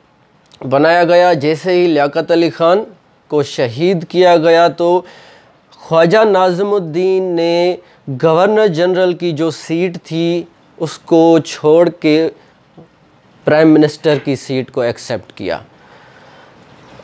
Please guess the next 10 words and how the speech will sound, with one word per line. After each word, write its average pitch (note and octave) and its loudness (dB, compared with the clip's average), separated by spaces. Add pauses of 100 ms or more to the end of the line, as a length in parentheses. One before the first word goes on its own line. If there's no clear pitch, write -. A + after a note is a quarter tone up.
(260)
और A3 4
उस - -2
वक्त A3 0
ख्वाजा F3+ 0
नाज़िमुद्दीन F#3 0 (1500)
सेकंड F#3+ 2 (760)
प्राइम D3+ -2
मिनिस्टर F3 0
बन F3 2
गया। D#3+ 2